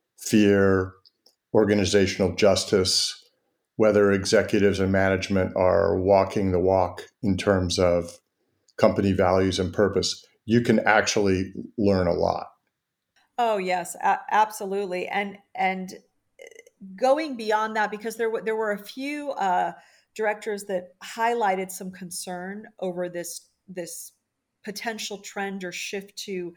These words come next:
Speaker 2: deeper reliance on some of the new technologies for, you know, deriving some of these metrics. Let's say, you know, some of the more, the machine learning and the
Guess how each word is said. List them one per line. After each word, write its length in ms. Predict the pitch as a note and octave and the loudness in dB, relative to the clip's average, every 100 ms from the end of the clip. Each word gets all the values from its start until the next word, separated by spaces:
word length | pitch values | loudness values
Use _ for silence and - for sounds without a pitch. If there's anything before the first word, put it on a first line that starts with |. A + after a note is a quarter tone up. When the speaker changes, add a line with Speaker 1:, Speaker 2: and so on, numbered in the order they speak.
| _ _ _ _ F#3 | _ _ _ _ -16
Speaker 2:
deeper 320 | G3 G3 G#3+ | -12 -12 -10
reliance 640 | F3+ F3+ E3+ E3+ F3 F#3 F#3 | -6 -4 -4 -4 -6 -8 -12
on 140 | F3 | -12
some 140 | F3+ | -14
of 60 | E3+ | -14
the 40 | |
new 140 | E3+ E3 | -14 -14
technologies 1000 | - - F3 E3 F3 F#3 A#3 C4 - - _ _ | -14 -14 -10 -8 -8 -10 -14 -14 -18 -20 _ _
for, 220 | G3+ F#3 | -6 -6
you 120 | F3+ | -6
know, 120 | F3 E3+ | -10 -12
deriving 500 | E3+ E3+ F#3 F#3 G3+ | -6 0 0 0 -8
some 160 | G#3+ | -12
of 40 | G#3 | -14
these 180 | G#3 | -12
metrics. 540 | G#3 G3+ - G#3+ A3 - | -10 -10 -10 -10 -10 -10
Let's 240 | F#3 F3 - | -10 -10 -8
say, 260 | F3 E3+ F3 | -6 -6 -8
you 60 | E3+ | -12
know, 80 | |
some 160 | E3 - | -14 -14
of 80 | E3 | -14
the 60 | |
more, 420 | E3+ E3+ E3+ F#3 F#3 - F3+ | -12 -12 -10 -12 -16 -20 -18
the 60 | |
machine 380 | F3 F3+ - F3+ | -14 -14 -14 -14
learning 300 | E3+ E3+ E3 | -12 -12 -12
and 100 | E3 | -12
the 80 | D#3+ | -12